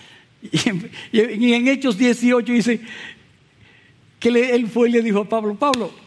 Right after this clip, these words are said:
no temas, sigue hablando. Yo tengo mucho pueblo aquí". <laughs> O después cuando estuvo preso,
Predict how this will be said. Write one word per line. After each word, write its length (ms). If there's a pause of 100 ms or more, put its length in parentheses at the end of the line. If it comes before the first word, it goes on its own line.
(360)
no 180
temas, 600 (760)
sigue 320
hablando. 580 (880)
Yo 180
tengo 240
mucho 380
pueblo 380
aquí". 640 (140)
<laughs> 240 (1500)
O 120
después 360
cuando 220
estuvo 340
preso, 580